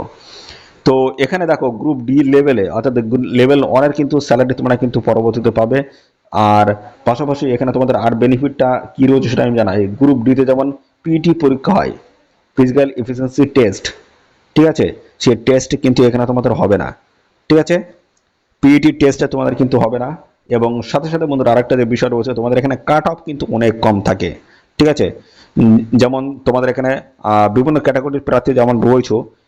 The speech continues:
সাথে সাথে এখানে এই কোটার যে প্রার্থী যারা রয়েছে, তোমরা কিন্তু কাট অফ অনেক কম পাবে। যেমন একটা সাপোজ আমি যদি বলি,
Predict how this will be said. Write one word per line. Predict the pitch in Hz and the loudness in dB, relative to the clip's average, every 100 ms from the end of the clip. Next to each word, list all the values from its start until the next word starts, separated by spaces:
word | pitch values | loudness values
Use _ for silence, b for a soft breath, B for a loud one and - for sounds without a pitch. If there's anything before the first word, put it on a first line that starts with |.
| _ - | _ -10
সাথে | - 139 | -6 -4
সাথে | 151 135 113 113 B | -2 0 0 -2 B
এখানে | - 117 127 - | -4 -2 -2 0
এই | 123 139 | 2 4
কোটার | 139 135 135 | 2 0 0
যে | 131 127 | 0 -2
প্রার্থী | 123 120 - 120 | 0 -2 -2 -2
যারা | 113 | 0
রয়েছে, | 113 110 120 | 2 2 2
তোমরা | 117 113 | 0 0
কিন্তু | 117 120 151 165 B B B _ | 0 0 0 -2 B B B _
কাট | 113 117 | -2 -2
অফ | 120 | -4
অনেক | 117 120 | -6 -6
কম | - 120 120 | 0 0 0
পাবে। | 120 170 - - | -2 -6 -10 -2
যেমন | 117 117 | 0 2
একটা | 113 113 | 2 0
সাপোজ | - 117 123 131 | -2 -2 -2 -2
আমি | 131 | 0
যদি | 123 | 0
বলি, | 120 127 107 | 2 2 0